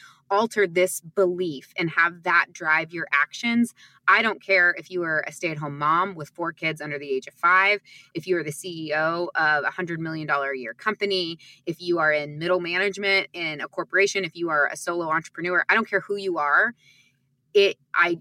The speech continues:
absolutely believe that these principles, if adopted and acted on, will help you get there and help you build a life of purpose and passion and impact.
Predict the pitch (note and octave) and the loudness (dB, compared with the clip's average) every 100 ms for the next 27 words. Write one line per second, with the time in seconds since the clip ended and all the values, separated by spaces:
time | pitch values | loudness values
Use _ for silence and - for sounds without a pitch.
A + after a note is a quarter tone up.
0 | _ - G3 A3+ - A3 G3+ F#3 F#3 E3+ | _ 2 4 2 0 0 0 -2 -4 -4
1 | E3 E3 D#3+ D#3+ D#3+ - E3+ E3+ F#3+ F#3+ | -6 -8 -8 -8 -8 -6 -4 -4 2 4
2 | G3 G3 - F#3+ G#3+ G3 G3 F3 - D3 | 4 0 0 2 2 4 4 4 -2 -4
3 | C#3 E3+ - E3+ D#3+ E3 D#3 E3+ D3+ C#3+ | -2 -4 -6 -2 2 0 0 -6 -4 -4
4 | C3+ B2+ - E3 E3 D#3 D3 - _ - | -4 -8 -14 -6 -4 -4 -6 -8 _ -20
5 | - G3 E3+ D#3+ _ E3+ E3+ D3+ - C#3+ | -6 0 0 -2 _ -6 -6 -6 -4 -4
6 | - C3 G2 - E3 - E3 D#3+ E3+ D3+ | -4 -4 -4 -4 -6 -4 -8 -6 -10 -6
7 | D#3 D3+ D3+ C#3+ C3 C#3 - D3 - D3 | -4 -4 -4 -2 -2 -2 -10 -16 -10 -8
8 | D3 C3+ - D3 C#3+ G2+ - C3+ F#2+ - | -6 -10 -12 -18 -8 -8 -8 -14 -16 -16
9 | A#2+ - - - _ | -18 -18 -20 -20 _